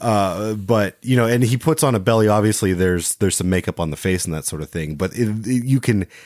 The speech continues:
it, there's something so visceral about seeing this guy who was in peak physical condition for the boxing scenes, then, like, walking around with the shirt open, or there's, there's that scene where he's on,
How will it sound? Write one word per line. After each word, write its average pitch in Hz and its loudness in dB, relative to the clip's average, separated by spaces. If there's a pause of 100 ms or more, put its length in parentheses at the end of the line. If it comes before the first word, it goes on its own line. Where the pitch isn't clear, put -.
(140)
it, 123 -4
there's 117 0
something 165 -2
so 113 0
visceral 87 -2
about 80 -4
seeing 98 0 (320)
this 98 0
guy 98 0
who 98 0
was 101 2
in 82 -2
peak - -6
physical 80 -6
condition 76 -6
for 73 -8 (300)
the 82 -6
boxing 85 -4
scenes, 71 -8
then, 90 -2
like, 80 -4 (340)
walking 90 0
around 85 0
with 85 -8
the 82 -8
shirt 85 -4
open, 85 -2
or 87 -2
there's, 85 -4
there's 95 -4
that 92 -4
scene 110 2
where 104 2
he's 95 0
on, 92 -2